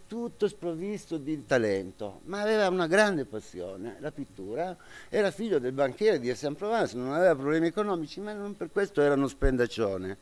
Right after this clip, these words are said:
Insomma, tanto, tanto ci ha messo cuore, anima, lavoro, ricerca, che alla fine ha fatto dei capolavori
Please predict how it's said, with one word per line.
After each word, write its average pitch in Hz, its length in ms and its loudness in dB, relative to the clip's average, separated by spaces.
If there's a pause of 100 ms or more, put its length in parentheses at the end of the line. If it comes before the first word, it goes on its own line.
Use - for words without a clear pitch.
(680)
Insomma, 139 400 2
tanto, 202 840 -2 (1500)
tanto 196 520 2 (320)
ci - 100 -6
ha 170 40 2
messo 170 720 0 (220)
cuore, 120 640 2
anima, 120 1000 -2
lavoro, 127 1400 0
ricerca, 139 800 -2
che 175 120 -8
alla 196 140 -6
fine 220 340 -8
ha 160 60 -2
fatto - 320 -6
dei 107 160 -8
capolavori 92 760 -12